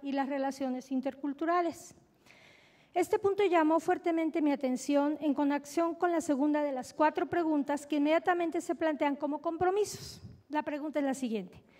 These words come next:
"¿Cómo lograr que los instrumentos analíticos de la lógica, la teoría de la argumentación y la retórica sean relevantes en la vida de nuestros estudiantes?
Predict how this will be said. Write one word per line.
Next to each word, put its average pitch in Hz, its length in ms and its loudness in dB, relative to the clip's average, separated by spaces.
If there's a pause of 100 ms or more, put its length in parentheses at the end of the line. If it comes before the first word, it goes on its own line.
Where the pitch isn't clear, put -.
(500)
"¿Cómo 349 220 8
lograr 349 360 8
que 381 80 0
los 302 220 4
instrumentos 294 540 2
analíticos 311 680 0
de 285 80 2
la 247 140 2
lógica, 320 640 2
la 302 120 4
teoría 254 260 0
de 262 60 2
la 254 80 2
argumentación 269 760 0
y 262 60 2
la 254 120 2
retórica 320 540 2
sean 320 240 0
relevantes 294 800 0
en 254 360 4
la 262 100 4
vida 277 160 4
de 285 60 2
nuestros 269 400 0
estudiantes? 311 840 0